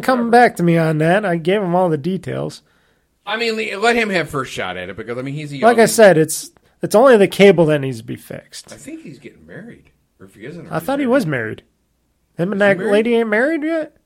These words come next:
Speaker 2: I don't know. I don't, I don't, here's another thing. I don't talk about personal lives too much with people.
Speaker 1: I just wonder if, yeah, well,
Speaker 2: I thought
Speaker 1: I
Speaker 2: that
Speaker 1: know he
Speaker 2: was
Speaker 1: was
Speaker 2: his
Speaker 1: in
Speaker 2: way.
Speaker 1: that.
Speaker 2: I thought he was married with kids, or am I wrong on that?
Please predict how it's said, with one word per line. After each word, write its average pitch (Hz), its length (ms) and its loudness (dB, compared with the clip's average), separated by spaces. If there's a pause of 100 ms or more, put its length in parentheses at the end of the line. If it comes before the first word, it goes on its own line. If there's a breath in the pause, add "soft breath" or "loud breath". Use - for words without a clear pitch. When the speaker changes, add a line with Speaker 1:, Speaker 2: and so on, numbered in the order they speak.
(360)
Speaker 2:
I 131 120 0
don't 233 140 6
know. 165 120 6
I 175 80 6
don't, 233 300 4 (260 loud breath)
I 302 100 6
don't, 381 360 6
here's 240 240 2
another 240 260 6
thing. 170 260 2
I 208 140 -2
don't 233 180 -2
talk 208 300 -6
about 175 280 -2
personal 170 400 -6
lives 127 300 -8
too - 140 -14
much 127 300 -12
with 147 120 -18
people. 120 240 -10
Speaker 1:
I 226 60 -2
just 262 160 -10
wonder 226 200 -12
if, - 220 -20
yeah, - 180 -16
well, - 140 -10
Speaker 2:
I 240 100 6
thought 285 220 8
Speaker 1:
I 214 40 0
Speaker 2:
that 254 140 8
Speaker 1:
know 247 80 6
he 240 40 10
Speaker 2:
was 247 80 6
Speaker 1:
was 190 60 -2
Speaker 2:
his 185 140 -2
Speaker 1:
in 156 40 2
Speaker 2:
way. 139 80 0
Speaker 1:
that. 123 200 -8
Speaker 2:
I 190 40 0
thought 311 220 8
he 294 80 8
was 233 180 4
married 240 280 6
with 196 120 2
kids, 156 400 4
or 135 220 -4
am 131 120 -6
I 139 100 -4
wrong 135 280 -6
on - 140 -12
that? - 240 -14